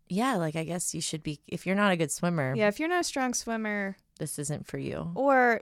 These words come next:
Speaker 2: do shallow,
Speaker 1: Shallow.
Speaker 2: shallow
Speaker 1: Well, in a
Speaker 2: water.
Speaker 1: p-, yeah, 'cause in a pool
Speaker 2: They have the stairs that,
Speaker 1: You
Speaker 2: you know, they recommend, like,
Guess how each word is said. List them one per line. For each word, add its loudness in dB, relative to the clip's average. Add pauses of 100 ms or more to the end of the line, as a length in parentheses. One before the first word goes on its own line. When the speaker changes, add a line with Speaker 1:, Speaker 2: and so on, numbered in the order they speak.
Speaker 2:
do -2
shallow, -2 (360)
Speaker 1:
Shallow. -4
Speaker 2:
shallow -2
Speaker 1:
Well, 0
in 6
a 6
Speaker 2:
water. 0 (240)
Speaker 1:
p-, -2
yeah, 2
'cause -8
in 2
a 0
pool 0
Speaker 2:
They 4
have 0
the -6
stairs 0
that, 0
Speaker 1:
You -6
Speaker 2:
you -4
know, -4
they -4
recommend, -6
like, -6